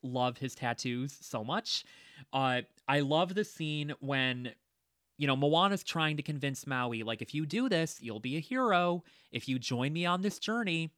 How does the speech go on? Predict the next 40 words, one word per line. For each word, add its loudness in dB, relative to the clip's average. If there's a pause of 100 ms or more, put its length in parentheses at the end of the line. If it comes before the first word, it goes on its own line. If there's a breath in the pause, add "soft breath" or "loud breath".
(100)
and -2
you -2
restore -2
the 0
heart 2
of -8
Te -8
Fiti, 0 (240 loud breath)
you -4
will -2
finally -2
be 0
a 2
hero. 2
You're 0
not 0
now. 0 (380)
People 0
blame 0
you 0
for -4
the -2
darkness 0
spreading. -10
They 0
see -4
you 0
as -2
a -2
villain. -4 (180)
You 2
stole 0
the 0
heart 0
of -4
Te -8
Fiti. -4 (200)
You're 0
a 0
villain. -2